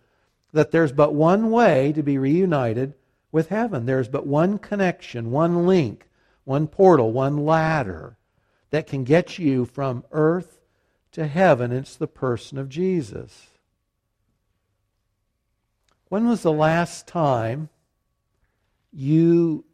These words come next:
talked clearly about the gospel with someone else? When was the last time that happened?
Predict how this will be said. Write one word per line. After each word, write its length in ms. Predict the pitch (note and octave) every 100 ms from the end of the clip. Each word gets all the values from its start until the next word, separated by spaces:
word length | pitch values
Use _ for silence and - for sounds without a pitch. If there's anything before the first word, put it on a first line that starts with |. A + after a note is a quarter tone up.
| _
talked 760 | - F3+ D3 A2+ - _ _
clearly 800 | - - F#3+ G3 F3+ D3 A2+ A2
about 360 | A#2 A#2+ C3 D3
the 80 | C3+
gospel 680 | C3+ C3+ C3 - - B2 A#2+
with 180 | A#2
someone 400 | - C3 B2+ A#2+
else? 640 | A#2+ A#2 B2+ - _ - _ _
When 140 | D#3
was 140 | D3 B2
the 60 |
last 280 | B2 B2 -
time 220 | C3 B2
that 160 | A#2+ A#2
happened? 500 | C3 A#2+ - D3